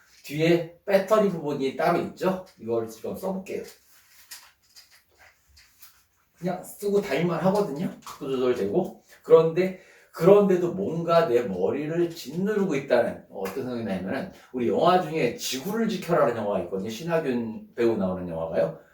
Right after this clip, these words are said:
꼭 그 느낌이 들어요. 꼭 지구를 지켜야 되는 느낌? 이거를 쓰는 용도는 어디 이제 등산을 갈 때, 여러 명이 갈 때, 아니면은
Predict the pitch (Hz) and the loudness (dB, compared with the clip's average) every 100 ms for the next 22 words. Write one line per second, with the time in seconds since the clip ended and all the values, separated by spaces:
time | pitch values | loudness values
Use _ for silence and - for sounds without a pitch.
0 | _ 190 - - 165 220 196 165 - 98 | _ -8 -6 -2 0 2 2 0 0 0
1 | 98 101 - - 117 120 98 - 107 101 | 0 -4 -10 -10 -6 -6 -8 -4 -2 0
2 | 98 87 - 156 - - _ _ _ _ | -2 -4 -6 -8 -8 -12 _ _ _ _
3 | _ _ _ _ _ _ - 131 139 180 | _ _ _ _ _ _ 0 0 4 4
4 | 175 170 180 185 - 98 - 123 - - | 4 2 -2 -2 -2 -4 -2 -2 -4 -6
5 | - 104 117 113 95 101 95 92 95 - | -10 -6 -4 -4 -2 -2 0 0 -2 -12
6 | - - _ _ _ _ 123 127 156 139 | -20 -20 _ _ _ _ -2 4 4 2
7 | 90 - - - - - _ _ _ _ | -4 -6 -4 -4 -6 -18 _ _ _ _
8 | _ _ _ _ - 170 170 151 123 - | _ _ _ _ 2 4 6 4 -2 -6
9 | - - - - _ _ _ _ _ _ | -12 -16 -16 -18 _ _ _ _ _ _
10 | _ _ _ _ _ _ - 110 117 117 | _ _ _ _ _ _ -16 -8 -6 -4
11 | 139 190 190 | 0 0 0